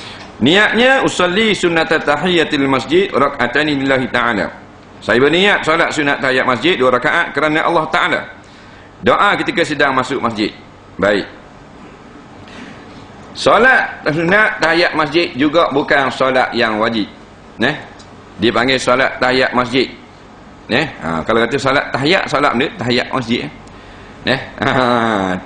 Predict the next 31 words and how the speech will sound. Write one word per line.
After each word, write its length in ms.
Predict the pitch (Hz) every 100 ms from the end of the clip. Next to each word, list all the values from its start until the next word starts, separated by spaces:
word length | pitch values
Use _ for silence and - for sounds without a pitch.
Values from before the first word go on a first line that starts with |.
| -
masjid 400 | 101 117 123 175
saja 320 | - 127 117
yang 400 | 127 113 117 120 -
kita 300 | 131 110 127
nak 160 | 123 -
masuk, 400 | 123 - 202 -
dia 160 | 120 120
ada 140 | 120 120
tahiyat. 380 | 123 110 107 - - - - - - - - - -
Nah, 240 | 139 131 -
dia 80 | 107
ada 100 | 120
solat 400 | - 127 131 - - -
tahiyat. 340 | 113 107 101 - - - - - -
Ha, 320 | 87 87 80
masjid, 340 | 92 90 107 - - -
neh? 160 | 139 - - - -
Ha, 320 | 95 95 82 73 - -
bangunan-bangunan 880 | 92 123 147 151 147 139 143 147 147
lain 220 | 151 165
tak 160 | 147 131
ada. 60 | 110 - - - - - - 160
<laughs> 160 | 147
Tak 140 | 123 117
ada 80 | 104
masuk, 480 | 120 180 202 196 -
ada 160 | 113 120 -
tahiyat. 320 | 120 104 101 - - - - - - - - - -
Dah 140 | 135
mula 240 | 160 208
solat 320 | 196 185 190